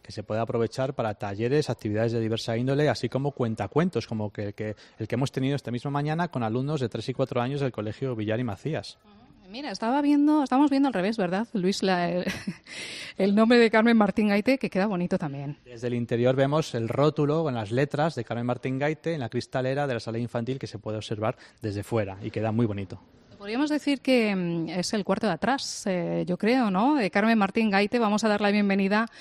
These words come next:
Speaker 2: a Fernando Saldaña, bueno, de todos conocido, presidente de la asociación La Sal, si no me equivoco, cuentista, eh, mago, actor.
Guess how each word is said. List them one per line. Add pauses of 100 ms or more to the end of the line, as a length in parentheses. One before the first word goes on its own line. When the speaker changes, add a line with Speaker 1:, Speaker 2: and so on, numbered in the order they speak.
(320)
Speaker 2:
a
Fernando
Saldaña,
bueno,
de
todos
conocido,
presidente
de
la
asociación
La
Sal, (460)
si
no
me
equivoco,
cuentista, (480)
eh, (760)
mago, (300)
actor.